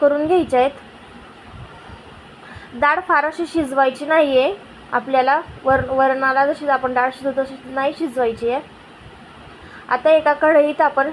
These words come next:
शेंगदाणे घेऊन शेंगदाणे छान असे भाजून घ्यायचे. शेंगदाणे भाजून झाल्यानंतर त्यात लसूण आणि शेंगदाणे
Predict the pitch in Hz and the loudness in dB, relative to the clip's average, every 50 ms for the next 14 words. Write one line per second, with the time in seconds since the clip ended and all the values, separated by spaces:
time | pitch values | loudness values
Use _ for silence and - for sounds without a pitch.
0 | - - 311 285 277 269 262 247 247 262 285 294 320 285 294 330 330 - - - | -2 -2 -2 0 0 0 -2 -2 0 0 0 0 0 0 -2 -2 -6 -12 -18 -20
1 | - - - 294 277 277 269 269 262 269 294 285 - 302 285 269 277 269 285 294 | -12 -2 0 0 0 0 0 -2 0 0 0 -2 -2 -2 -2 0 0 0 -2 -2
2 | 247 285 277 269 247 240 269 277 294 311 349 285 247 - 233 240 269 339 370 - | 0 2 2 2 2 0 -2 -2 0 0 0 0 0 0 0 0 0 0 -4 -8
3 | - - - - - - - - - - - - - - - - - - 302 285 | -16 -20 -20 -20 -20 -20 -20 -20 -20 -20 -20 -20 -20 -20 -20 -16 -2 2 2 4
4 | 285 285 285 277 285 302 330 339 330 294 262 285 294 320 349 330 294 277 269 269 | 4 2 2 2 2 2 2 2 2 2 0 -2 0 2 2 2 2 2 2 0
5 | 262 254 254 247 254 277 302 359 381 - - - - - 277 285 285 285 - 277 | 0 -2 -2 0 0 2 2 2 0 -4 -8 -18 -4 0 2 2 2 0 -2 -2
6 | 294 311 302 - 302 311 330 320 302 285 277 285 - 320 294 269 262 254 247 254 | 0 0 0 -2 -6 -4 -2 -2 0 0 -2 -4 -2 0 0 0 0 0 0 0
7 | 240 247 262 285 381 | 0 0 -2 -2 -4